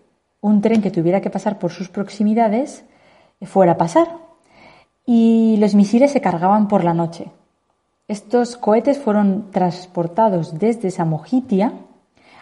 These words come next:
hasta Sebastopol, en Crimea, y allí cargados en barcos en dirección a La Habana, a Cuba.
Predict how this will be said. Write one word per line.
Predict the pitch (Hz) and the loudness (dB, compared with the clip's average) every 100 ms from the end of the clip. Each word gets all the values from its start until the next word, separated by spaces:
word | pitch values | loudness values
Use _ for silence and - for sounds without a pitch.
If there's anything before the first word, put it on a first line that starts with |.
| _ | _
hasta | 247 254 - - | 2 2 -2 -2
Sebastopol, | 214 180 - 165 170 233 | 2 0 2 -2 2 2
en | 240 196 | 4 2
Crimea, | 170 175 220 208 302 - - _ | 0 2 2 0 -2 -12 -20 _
y | 202 190 | 0 2
allí | 175 185 226 | 4 2 0
cargados | 226 175 170 240 254 | 0 2 2 2 2
en | 220 | 4
barcos | 233 240 - 269 330 - | 4 2 0 0 0 -2
en | 208 | 0
dirección | 180 165 165 185 190 | 2 0 -2 -4 0
a | 202 | 2
La | 175 | 4
Habana, | 185 254 165 - | 4 4 2 -6
a | - | -8
Cuba. | - 208 143 | -2 -2 -2